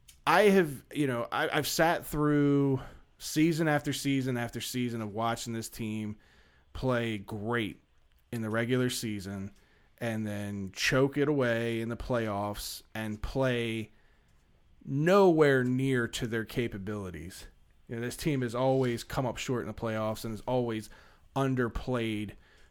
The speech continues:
to what you see on paper. Yes, this, this team is by far, I said it last week, is not the best team that they've had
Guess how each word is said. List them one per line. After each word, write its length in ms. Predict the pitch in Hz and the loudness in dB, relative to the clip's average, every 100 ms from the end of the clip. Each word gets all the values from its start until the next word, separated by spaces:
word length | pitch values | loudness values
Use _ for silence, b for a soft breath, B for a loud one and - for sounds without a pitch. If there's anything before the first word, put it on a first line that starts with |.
| - | -8
to 600 | - 131 113 110 107 104 b b b b | -2 0 0 -2 -4 -6 b b b b
what 220 | 143 - | 4 4
you 120 | 127 | 0
see 260 | - 147 123 | 0 2 2
on 180 | 110 | 0
paper. 520 | 101 - 110 - - - - | -4 -4 -4 -6 -14 -14 -8
Yes, 220 | 120 - | -6 -2
this, 180 | 147 - | -2 0
this 200 | 151 143 | 0 0
team 300 | - 190 160 | 4 6 6
is 80 | |
by 180 | 127 123 | 4 0
far, 240 | 127 139 120 | 2 2 2
I 40 | |
said 160 | - 120 | 2 -2
it 100 | 104 | 0
last 300 | 117 113 107 | -2 -2 -4
week, 220 | 95 - b b b b b | -6 -8 b b b b b
is 240 | 120 107 | -6 -4
not 500 | 120 131 135 127 - - - _ _ _ _ - | -2 2 2 0 -2 -12 -20 _ _ _ _ -10
the 200 | 117 127 | -2 -2
best 320 | 107 131 - | 0 0 0
team 180 | - 135 | -2 -2
that 120 | 113 | -2
they've 180 | 117 113 | -4 -4
had 520 | - 123 110 98 95 | -2 0 2 0 -4